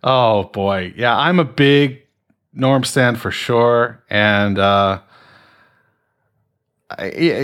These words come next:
you know, I, I think you're right, Steve. You, you often forget, like, that body of work, like, the impressions. Like, he's got a handful of impressions that were, like, really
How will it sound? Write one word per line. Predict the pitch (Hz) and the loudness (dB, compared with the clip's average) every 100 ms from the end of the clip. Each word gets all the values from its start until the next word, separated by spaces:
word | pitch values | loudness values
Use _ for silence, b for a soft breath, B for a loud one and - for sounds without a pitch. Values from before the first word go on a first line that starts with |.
| 123 | 0
you | 170 | 2
know, | 160 170 | 4 2
I, | 143 143 - | 2 0 0
I | |
think | 131 180 | 0 0
you're | 139 | 2
right, | 113 147 - | 2 2 -2
Steve. | - 101 120 | -4 -4 -2
You, | 139 127 | 0 0
you | 117 127 | 0 0
often | 131 147 135 | 0 0 -4
forget, | - 107 117 156 101 | -2 0 2 2 -2
like, | 104 - _ | -6 -8 _
that | 107 87 | -2 0
body | - 113 120 | 0 0 0
of | 98 | 0
work, | 107 165 - | 0 -2 -2
like, | 117 120 | -4 0
the | 151 | 2
impressions. | 143 147 175 - - - - - | 2 0 -4 -4 -10 -10 -16 -4
Like, | 135 - | -2 0
he's | 147 | -2
got | 180 170 - | 0 0 0
a | 143 | 0
handful | 139 156 160 151 147 | 0 0 0 -2 0
of | 131 | 0
impressions | 135 143 175 - 107 | 0 0 -2 -2 -4
that | 139 135 | -2 0
were, | 180 | 2
like, | 190 214 | 2 0
really | 180 208 254 262 254 | -2 -6 -4 -4 -6